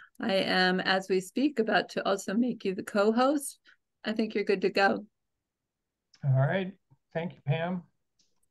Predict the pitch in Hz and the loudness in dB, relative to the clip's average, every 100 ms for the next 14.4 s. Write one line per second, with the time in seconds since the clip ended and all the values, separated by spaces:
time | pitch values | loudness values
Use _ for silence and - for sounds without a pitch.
0 | _ _ _ _ _ _ _ - - _ | _ _ _ _ _ _ _ -20 -20 _
1 | _ _ 226 220 226 - - _ _ _ | _ _ -10 -6 -8 -8 -12 _ _ _
2 | _ _ _ _ _ 143 135 160 180 202 | _ _ _ _ _ 6 8 8 6 4
3 | 190 202 196 190 190 190 135 190 170 156 | 4 4 6 6 6 2 0 0 2 2
4 | 143 131 127 120 131 131 127 127 123 113 | 0 2 0 2 2 2 2 0 -2 -2
5 | 131 147 147 147 - - 208 - - _ | 0 2 2 2 -2 0 0 -2 -16 _
6 | - 151 160 143 - 160 143 - 139 117 | -4 -2 0 -2 -2 0 -2 2 2 2
7 | 110 - _ _ 135 127 127 131 135 127 | -2 -12 _ _ 2 4 6 8 8 6
8 | - 131 131 131 139 - 180 180 165 160 | 4 4 6 4 2 0 0 0 2 -2
9 | - 139 - 151 151 156 156 160 143 143 | -2 -6 0 2 4 0 -2 0 4 4
10 | 139 - 143 135 123 113 113 117 113 _ | 2 0 4 4 4 -2 -4 -6 -10 _
11 | _ _ _ _ 131 131 147 156 139 143 | _ _ _ _ 4 6 4 0 2 4
12 | 139 143 143 139 135 127 131 131 180 139 | 6 6 4 2 2 2 2 0 -2 -4
13 | 120 113 110 107 _ _ _ _ - 135 | -4 -4 -8 -10 _ _ _ _ -4 -4
14 | - 151 139 - | -2 -10 -10 -10